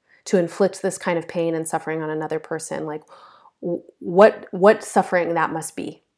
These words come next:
for, for this person to feel that kind of violence arise within them or that kind of toxicity. And, uh, my friend pointed out that the most commonly performed surgery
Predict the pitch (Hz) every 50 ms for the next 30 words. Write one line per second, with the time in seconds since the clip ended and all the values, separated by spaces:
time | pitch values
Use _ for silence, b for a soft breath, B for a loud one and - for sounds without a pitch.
0 | _ _ _ _ - _ _ - 208 185 175 - - - - 196 180 170 180 170
1 | - - - 180 165 - - 170 165 165 - 202 160 - - - 180 180 170 170
2 | 160 156 170 165 165 - - - - - 185 175 170 170 165 160 156 151 147 147
3 | 160 156 160 160 151 156 151 - - - - - - - 180 165 160 156 156 160
4 | 160 160 - 165 165 160 160 160 156 156 156 156 156 160 156 - - - 170 165
5 | 160 - - - - - - - - - - - - - - _ _ _ _ _
6 | _ _ _ _ _ B B B B B B B B B B B B B B B
7 | B _ 214 214 208 208 202 202 202 196 - - - - _ _ _ 196 196 190
8 | 185 185 180 - 185 190 185 - - 302 302 247 202 180 175 - - - - 220
9 | 208 202 202 190 175 170 160 156 - - 180 165 190 180 175 175 - 175 170 185
10 | 180 185 185 202 202 202 - - - - - 208 214 226 233 233 226 226 220 208
11 | 202 190 185 - - 175 - - 180 170 170 170 170 165 160 - - - 175 170
12 | 170 - 165 160 156 - - -